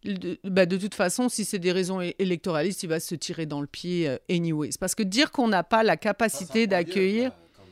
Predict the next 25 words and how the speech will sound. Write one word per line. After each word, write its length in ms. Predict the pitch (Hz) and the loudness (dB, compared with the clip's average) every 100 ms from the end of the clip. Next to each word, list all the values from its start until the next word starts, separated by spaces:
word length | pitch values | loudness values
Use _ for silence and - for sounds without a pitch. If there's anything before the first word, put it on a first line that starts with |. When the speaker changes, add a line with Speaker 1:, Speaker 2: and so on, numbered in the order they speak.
| 90 _ _ _ _ _ _ _ - | -20 _ _ _ _ _ _ _ 0
Speaker 1:
Oui, 80 | 247 | 2
mais 100 | 185 | 2
c'est 140 | 165 | 0
ça, 180 | 190 220 | 2 2
le, 220 | 160 156 | 2 0
le 240 | 156 175 180 | 0 2 2
risque, 540 | 175 220 254 - - - _ - | 2 2 0 -2 -8 -14 _ -18
t-, 100 | - | -10
mais 240 | 185 170 170 | -4 -2 -2
oui, 180 | 208 202 | -2 -4
mais 400 | 151 127 135 - - - | -6 -8 -10 -12 -20 -14
électoraliste, 680 | - 170 151 190 143 175 185 - | -8 -8 -6 -8 -6 -8 -10 -12
pourquoi ? 400 | 175 - 175 - | -12 -6 -4 -4
Est-ce 160 | 165 - | -8 -8
que 100 | 170 | -10
tu 180 | - | -10
penses 240 | - 196 170 | -8 -6 -6
vraiment 300 | 156 165 202 | -4 -4 -4
que 220 | - 160 | -4 -4
Justin 340 | 147 156 - 170 | -6 -10 -10 -10
Trudeau 340 | 175 165 196 | -8 -4 -2
va 140 | 160 | -2
faire 200 | 151 180 | -4 -8
des 220 | 156 160 156 | -8 -8 -6
votes 400 | 151 190 196 | -2 0 -2